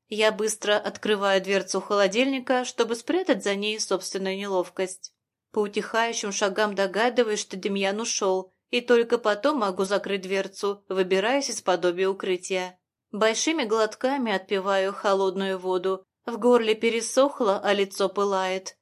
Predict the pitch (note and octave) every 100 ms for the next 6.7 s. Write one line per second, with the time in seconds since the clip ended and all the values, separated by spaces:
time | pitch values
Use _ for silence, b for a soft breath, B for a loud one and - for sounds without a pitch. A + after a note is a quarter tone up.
0 | _ - C4 C#4 A3+ A3 C#4 - A3+ G3
1 | G3 _ A3 A3+ A3 G#3+ A3 G#3+ G#3+ A3+
2 | A3+ A#3 A#3 A#3+ - D#4 D#4+ G3+ - F3+
3 | - _ _ - C#4 D4+ D#4 D4+ B3 B3
4 | A3+ B3+ C#4+ G#3 G#3 G3+ G3+ G3+ G#3+ G#3
5 | F#3+ G3+ G3 A3+ B3+ G3 F#3 F#3+ F#3+ F#3+
6 | A3 A#3+ B3 - - F#3